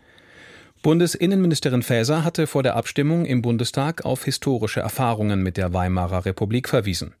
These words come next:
Der A-F-D-Abgeordnete Jacobi warf den anderen Parteien wörtlich vor, sich als wackere Verteidiger des Rechtsstaats gegen die böse A F D darzustellen. In Hannover sind die Tarifverhandlungen beim V-W-Konzern fortgesetzt worden.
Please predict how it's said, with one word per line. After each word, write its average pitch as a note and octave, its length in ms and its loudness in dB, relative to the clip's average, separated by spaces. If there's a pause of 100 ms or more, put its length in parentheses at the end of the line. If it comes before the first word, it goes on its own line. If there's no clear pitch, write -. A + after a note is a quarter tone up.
(720)
Der A2+ 360 2
A-F-D-Abgeordnete C3+ 1120 0
Jacobi A2+ 640 0
warf C#3+ 220 0
den B2+ 240 2
anderen B2 340 0
Parteien B2+ 640 0
wörtlich A2+ 380 0
vor, B2 320 2 (360)
sich C#3 300 0
als B2+ 360 0
wackere D3 460 0
Verteidiger A#2 640 -2
des A2+ 220 -4
Rechtsstaats C#3+ 640 -4
gegen A#2 320 -2
die C#3 100 -2
böse G2 460 -2
A F#2 200 -2
F - 120 -6
D F#2+ 320 -2
darzustellen. D#2+ 580 -6 (2500)
In E3+ 440 4
Hannover F#3 360 2
sind E3+ 200 0
die D#3+ 100 -2
Tarifverhandlungen C#3 920 0
beim C3 240 2
V-W-Konzern B2 840 0
fortgesetzt F2 560 -4
worden. - 300 -10